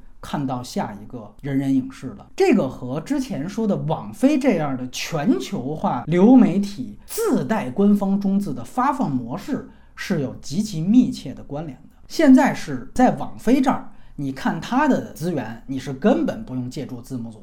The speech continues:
了，对不对？哪怕啊，就哪怕你不是翻墙线上看的，你就是直接下载的这个资源，它里边也内封了中字了。那说白了就不用盗火了，就没有字幕组，没有中间商了，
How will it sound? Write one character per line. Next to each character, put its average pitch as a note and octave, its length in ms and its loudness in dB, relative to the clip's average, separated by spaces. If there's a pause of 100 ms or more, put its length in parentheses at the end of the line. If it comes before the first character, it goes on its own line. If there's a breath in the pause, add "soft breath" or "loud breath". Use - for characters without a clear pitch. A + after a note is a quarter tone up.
了， - 140 -20
对 D#3 100 -8
不 B2+ 80 -8
对？ C#3 80 -8
哪 D3+ 220 -2
怕 F4+ 160 2
啊， D#3+ 320 0 (180 loud breath)
就 G#3+ 140 4
哪 D3+ 260 0
怕 A#3+ 220 0
你 D3 180 -4
不 B2+ 220 -6
是 F3+ 240 -2 (200 loud breath)
翻 A#3 220 4
墙 F#3 320 0
线 F#3+ 220 0
上 G#3+ 160 2
看 D3 160 -4
的， B2+ 80 -2
你 C3+ 180 0
就 C4 180 2
是 D#3 80 -2
直 C#3+ 160 -6
接 A3+ 140 2
下 G#3 240 0
载 B2 220 -8
的 C3+ 120 -8
这 D#3 160 -6
个 C3 140 -6
资 F3 160 -6
源， A#2+ 180 -6 (200 soft breath)
它 G3+ 140 4
里 D#3 180 2
边 D#3 180 -4
也 B2 120 -6
内 D#3 220 -2
封 E3+ 200 -6
了 C#3+ 80 -8
中 F3 200 0
字 G#3 140 0
了。 - 160 -10 (200 soft breath)
那 A#3+ 100 2
说 F4+ 240 4
白 F#3 180 2
了 B3 80 6
就 E3 80 -4
不 C3+ 320 2
用 F4+ 240 8
盗 E3 160 2
火 C3+ 320 -8
了， C3+ 220 -12 (480 soft breath)
就 D4 160 4
没 F#3+ 380 6
有 D#4 160 6
字 A3+ 160 2
幕 G3 160 6
组， C#3 180 -4
没 D3 280 -2
有 C4+ 180 4
中 G3+ 180 4
间 F#3+ 180 2
商 F#3+ 220 -2
了， - 220 -8